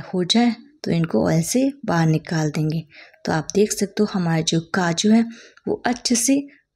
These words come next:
गोल्डन फ्राई हो चुके हैं। तो इनको ऑयल से इस तरह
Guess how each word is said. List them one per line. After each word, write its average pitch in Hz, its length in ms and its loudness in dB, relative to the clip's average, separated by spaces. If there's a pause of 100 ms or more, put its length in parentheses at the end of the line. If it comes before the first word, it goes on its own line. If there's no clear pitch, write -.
गोल्डन 180 380 2
फ्राई 175 260 -2
हो 180 240 0
चुके 208 320 -2
हैं। 247 180 4
तो - 160 -2
इनको 165 320 2 (480)
ऑयल 165 240 2
से 254 200 0
इस - 280 -4
तरह 262 300 2